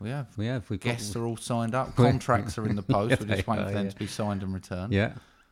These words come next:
Speaker 2: Um,
Speaker 1: Oh, all right.
Speaker 2: started a spreadsheet.
Speaker 1: Have you started a spreadsheet?
Speaker 2: Well, I've had to 'cause it's difficult to actually get
Speaker 1: What?
Speaker 2: people in.
Speaker 1: It's difficult trying to remember five people.
Speaker 2: No, it's difficult to actually try and get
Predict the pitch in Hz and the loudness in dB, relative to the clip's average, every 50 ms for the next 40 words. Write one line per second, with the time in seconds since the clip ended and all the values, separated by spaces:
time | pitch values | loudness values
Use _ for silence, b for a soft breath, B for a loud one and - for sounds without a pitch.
0 | _ _ _ 104 101 98 98 98 98 95 92 90 - 113 107 104 107 117 135 156 | _ _ _ 0 2 2 4 4 4 2 0 0 -4 -10 -10 -10 -10 -8 -8 -8
1 | 143 113 - - 117 104 - 85 82 - - 98 92 85 - - 104 107 - - | -8 -2 4 6 6 6 6 2 -2 0 2 2 2 2 0 0 0 0 0 -2
2 | - - _ _ _ _ b b b b - - 107 110 120 113 - 139 127 123 | -8 -14 _ _ _ _ b b b b -12 -10 -10 -8 -8 -6 -4 -6 -6 -6
3 | 123 135 - 156 147 143 131 135 139 139 139 165 156 - - - 90 82 - - | -10 -8 -8 -8 -6 -4 -2 0 0 2 0 0 -2 -4 0 0 0 0 0 -2
4 | - 107 - - 107 - - - 117 95 - - 110 101 - - - 82 - 104 | -8 -10 -4 -4 -6 -4 0 -2 -2 -2 0 0 -2 -2 -2 -4 -10 -2 0 0
5 | 95 - - _ _ - _ - 87 87 104 101 87 - 101 95 95 95 92 87 | 0 0 -4 _ _ -18 _ 2 4 6 6 6 4 4 2 4 4 4 2 0
6 | - 135 120 - 110 98 - - 104 98 95 95 98 98 92 90 95 - - 92 | -2 -4 -4 -4 -6 -8 -6 -6 -4 -4 -2 -2 -2 -2 -4 -6 -10 -8 -6 -4
7 | 98 95 95 - - - 92 90 - - - 87 78 73 78 85 87 - - - | -4 -4 -4 -4 -6 -6 -6 -6 -6 -4 -2 0 0 0 0 0 -2 -4 -8 -4
8 | - 90 - - 85 90 87 - - 92 - - - 80 - - 95 85 85 82 | -4 -4 -2 0 -2 -2 -2 -2 -4 -6 -6 -6 -10 -14 -6 -4 -2 -2 -2 -2
9 | 80 87 | -4 -6